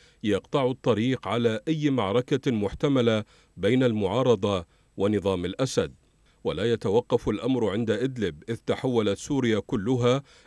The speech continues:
إلى جغرافيا جوع تتحكم بها ميليشيات إيرانية وكردية تعمل على مشروع تغيير ديموغرافي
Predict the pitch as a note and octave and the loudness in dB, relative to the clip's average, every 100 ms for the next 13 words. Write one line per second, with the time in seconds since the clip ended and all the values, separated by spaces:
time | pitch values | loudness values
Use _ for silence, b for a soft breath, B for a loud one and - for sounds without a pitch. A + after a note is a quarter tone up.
0 | b B2+ A2 F2+ G#2 G2+ B2 D3 - B2 | b 2 2 2 -2 0 0 0 2 2
1 | F2+ B2+ B2 D2 C2 b b - G2+ - | 2 2 2 0 -8 b b -4 -2 -2
2 | - C3 - C3+ G#2+ F#2 B2 B2+ F#2 A#2 | -4 -4 0 0 0 -2 0 0 -2 -2
3 | B2 A2 B2 G2+ B2 C3+ C3 A#2+ - A#2 | -2 -2 -2 0 0 0 -2 -2 0 0
4 | G#2 F#2 A2+ A#2+ G#2+ A2+ A2 - G#2 A2+ | 0 0 0 0 0 0 0 0 -2 0
5 | C3 F2 C#2 b b b - G2+ E2+ G#2 | 0 -2 -8 b b b -4 -4 -2 0
6 | B2 F#2 A#2 A2 G2 - D3 A#2 A#2 - | 0 0 2 2 0 -4 -2 -2 0 -2
7 | F#2+ G2 C3+ B2+ G#2 E2+ B2 A2+ G2+ G2 | -2 0 0 2 0 0 -2 0 0 -2
8 | F2 A#2 C3 | -2 0 0